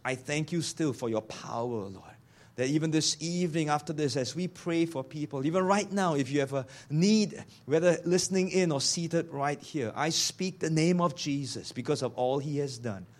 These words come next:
And I proclaim that he is able to heal. He's more than able to do that. And so in the name of Jesus, will you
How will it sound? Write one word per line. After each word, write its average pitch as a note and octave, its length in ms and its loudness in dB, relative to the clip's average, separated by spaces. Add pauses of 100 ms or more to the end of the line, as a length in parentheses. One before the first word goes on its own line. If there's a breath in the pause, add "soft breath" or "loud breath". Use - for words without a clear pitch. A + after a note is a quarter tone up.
(520 loud breath)
And C#3 120 0
I C#3+ 100 2
proclaim C#3+ 760 4
that A2 140 -4
he C#3+ 160 -2
is C#3+ 400 0
able E3 500 4
to A#2 160 -6
heal. G2+ 480 -6 (420 soft breath)
He's C3+ 300 -2
more D3 320 4
than D#3 160 2
able C3+ 420 0
to A2+ 140 -6
do G#2+ 220 -4
that. - 160 -12 (600 soft breath)
And A#2 120 -2
so C#3 180 0
in C#3+ 120 0
the C#3+ 100 2
name E3 560 4
of C#3 220 0
Jesus, D3 880 -2 (440 soft breath)
will C3 180 2
you D3 420 6